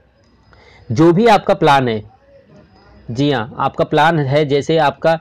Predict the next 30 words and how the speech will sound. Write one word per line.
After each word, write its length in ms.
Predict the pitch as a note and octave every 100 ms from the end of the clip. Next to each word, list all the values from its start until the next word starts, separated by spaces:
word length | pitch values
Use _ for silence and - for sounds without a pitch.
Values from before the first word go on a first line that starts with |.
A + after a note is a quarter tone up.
| - - -
अठारह 280 | C3+ C3 F3+
तारीख 260 | F3 F3 E3+
को 100 | F#3
है 220 | E3+ F3+
तो 80 | F#3
आप 100 | E3+
सत्रह 300 | - C#3+ D3+
तारीख 220 | D#3 D#3+
को 80 | D3+
पहुँच 260 | D#3 D3 D3
जाइए, 360 | D3+ D3 D3+ D#3
बीस 300 | B2 E3 -
तारीख 280 | D#3+ D#3
को 80 | E3+
है 220 | D3 E3 E3+
तो 120 | D#3
आप 140 | D3
उन्नीस 300 | C#3 C3 D3
तारीख 200 | D3+ C#3+
को 80 | D3+
पहुँच 240 | D3 C#3+ C#3
जाइए, 220 | C#3+ D3+
यानी 380 | C3+ C3+ E3 C#3
एक 120 | C#3
दिन 120 | D3+
पहले 220 | D3+ C3 D3
आपको 280 | C3+ - C3+
जो 120 | C3+
है 100 | C#3+
अपने 300 | C3 C#3